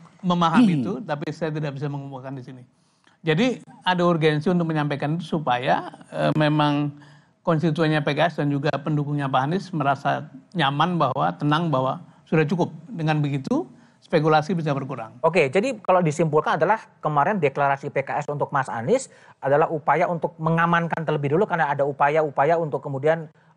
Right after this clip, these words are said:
Speaker 2: mencegah terjadinya koalisi perubahan.
Speaker 1: Salah satu tujuannya begitu.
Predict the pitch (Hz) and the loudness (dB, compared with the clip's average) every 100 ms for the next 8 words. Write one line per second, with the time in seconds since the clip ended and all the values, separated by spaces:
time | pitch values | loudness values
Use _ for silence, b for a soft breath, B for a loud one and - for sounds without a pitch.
0 | - 147 156 135 156 - - - 139 131 | -6 -4 -4 0 0 0 -6 -10 -8 0
1 | 135 135 139 135 135 139 147 139 135 - | 0 0 -2 0 0 -2 -2 2 0 0
2 | - - 156 160 151 151 151 151 147 147 | -12 -2 0 0 0 -2 -2 -6 -6 -8
3 | 135 127 131 131 127 123 | -8 -8 -8 -10 -12 -16